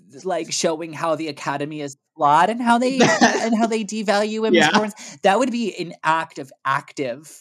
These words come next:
Speaker 1: sexism. That would be a conscious
Speaker 2: Yeah,
Speaker 1: act of
Speaker 2: yeah. That's somebody,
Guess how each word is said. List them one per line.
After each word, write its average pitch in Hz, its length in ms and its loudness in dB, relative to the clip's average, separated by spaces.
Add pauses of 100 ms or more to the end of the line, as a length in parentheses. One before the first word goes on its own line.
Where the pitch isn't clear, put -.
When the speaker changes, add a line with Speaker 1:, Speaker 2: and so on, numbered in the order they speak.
(360)
Speaker 1:
sexism. - 640 -4 (440)
That 196 100 0
would 233 100 2
be 277 100 0
a 208 60 -2
conscious 185 580 0
Speaker 2:
Yeah, 156 160 4
Speaker 1:
act 131 320 2
of 180 80 4
Speaker 2:
yeah. 147 220 4
That's 190 320 4
somebody, 170 680 6